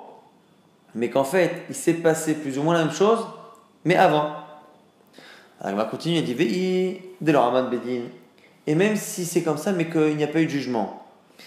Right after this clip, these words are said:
Akti de Mekula Eved Larav, Maïchalomele, c'est, il devrait toujours payer la totalité du Eved, Akti Gavra, le Mechayev, car le propriétaire n'est pas encore Chayav, Nagid, que ces faux témoins inventent une histoire, que mardi,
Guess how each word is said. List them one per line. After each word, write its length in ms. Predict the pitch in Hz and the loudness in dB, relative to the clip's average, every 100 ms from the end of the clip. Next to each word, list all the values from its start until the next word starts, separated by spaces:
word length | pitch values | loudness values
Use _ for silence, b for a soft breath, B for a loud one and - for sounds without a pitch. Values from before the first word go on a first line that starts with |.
| B B | B B
Akti 220 | - - 131 | -8 -4 -2
de 100 | 131 | 0
Mekula 420 | 131 135 135 123 | 0 0 0 2
Eved 200 | 113 123 | 2 2
Larav, 420 | 117 104 107 110 - B B - | 2 2 0 -2 -14 B B -2
Maïchalomele, 680 | 123 - 127 127 139 180 175 - - _ _ _ _ B B B | -2 0 0 2 2 0 -2 -14 -20 _ _ _ _ B B B
c'est, 520 | - - 147 143 139 - | -16 0 2 2 0 -4
il 140 | 139 | -6
devrait 220 | 131 131 139 | -2 0 0
toujours 240 | 143 143 | -2 -4
payer 560 | 143 120 120 123 - - B B B B | -2 0 0 -2 -8 -18 B B B B
la 100 | 123 | 0
totalité 340 | 127 131 131 | 2 0 0
du 60 | 135 | 0
Eved, 320 | 127 139 185 | 2 4 4
Akti 280 | 139 - 165 | 2 0 2
Gavra, 340 | 143 139 107 | 4 4 2
le 80 | 113 | 0
Mechayev, 380 | 123 143 165 202 | -4 0 0 0
car 220 | - 135 | 2 2
le 220 | 127 123 | 2 -2
propriétaire 420 | - 135 127 131 139 | -4 -6 -4 -2 -4
n'est 80 | |
pas 100 | - | -4
encore 240 | 143 120 117 | -4 -4 -2
Chayav, 400 | 147 170 160 - | 0 0 -2 -2
Nagid, 400 | 160 170 170 208 - - _ _ _ _ _ _ - | -2 0 -2 -4 -12 -20 _ _ _ _ _ _ -8
que 380 | - 139 135 - | 0 2 2 -2
ces 180 | - - | -10 -8
faux 140 | 139 156 | -4 -2
témoins 500 | 151 135 135 135 135 | -2 -2 -2 -2 -2
inventent 360 | 135 135 151 151 | -2 0 -2 -4
une 80 | |
histoire, 600 | 131 - 117 113 110 - B B | -8 -4 -2 0 -2 -12 B B
que 100 | - | -4
mardi, 600 | 139 147 135 131 151 151 | 2 4 2 0 -4 -4